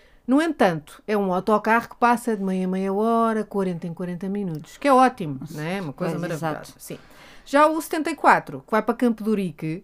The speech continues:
Speaker 1: tá sempre, é que passa em dez em dez minutos e tá sempre vazio. Porquê? Porque as pessoas de Campo de Ourique são franceses ricos, a maioria, que obviamente
Speaker 2: E vão
Speaker 1: não andam de
Speaker 2: todo,
Speaker 1: autocarro.
Speaker 2: claro, vão nos
Speaker 1: Mas
Speaker 2: seus
Speaker 1: é,
Speaker 2: carros.
Speaker 1: mas é curioso, não é? Que o setenta e quatro há bué e tá sempre vazio n-, e nunca esperas tempo nenhum. Acho muito,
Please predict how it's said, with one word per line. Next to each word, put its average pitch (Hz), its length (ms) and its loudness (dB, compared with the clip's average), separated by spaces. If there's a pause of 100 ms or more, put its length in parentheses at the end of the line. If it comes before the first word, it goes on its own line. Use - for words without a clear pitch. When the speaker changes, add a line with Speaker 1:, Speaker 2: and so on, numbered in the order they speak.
(120)
Speaker 1:
tá 320 160 4
sempre, 339 420 -4 (120)
é 220 100 -2
que 220 60 -16
passa 285 240 4
em 285 100 4
dez 285 260 0
em 311 80 0
dez 285 240 2
minutos 226 380 0
e 220 60 -6
tá 240 120 0
sempre 240 240 -2
vazio. 233 320 -2 (240)
Porquê? - 240 -2
Porque - 140 -10
as 147 80 -12
pessoas 160 220 -8
de - 80 -16
Campo 175 180 -6
de - 60 -4
Ourique 196 240 -2
são 151 120 -4
franceses 165 440 -4
ricos, 185 280 -6
a 185 60 -4
maioria, 165 440 -2
que - 420 -20
obviamente 185 380 4
Speaker 2:
E - 20 -4
vão 185 100 0
Speaker 1:
não 190 80 4
andam 190 140 2
de 190 60 2
Speaker 2:
todo, 196 40 2
Speaker 1:
autocarro. 226 300 2
Speaker 2:
claro, 147 180 0
vão 175 120 -6
nos 175 120 -6
Speaker 1:
Mas 190 140 0
Speaker 2:
seus 214 80 2
Speaker 1:
é, - 20 2
Speaker 2:
carros. 196 300 -4
Speaker 1:
mas 196 180 -2
é 220 80 0
curioso, 262 560 0
não 202 80 -2
é? 185 320 -2
Que 190 80 -12
o 180 80 -8
setenta 185 320 -4
e 185 60 -4
quatro 208 320 0
há 240 100 6
bué 185 400 0
e 196 80 -10
tá 220 160 -6
sempre 339 760 -12
vazio 262 440 -6
n-, 240 220 -6
e 247 140 0
nunca 277 180 -2
esperas 214 400 -6
tempo 202 240 -10
nenhum. 143 200 -8
Acho 180 220 -10
muito, 190 240 -8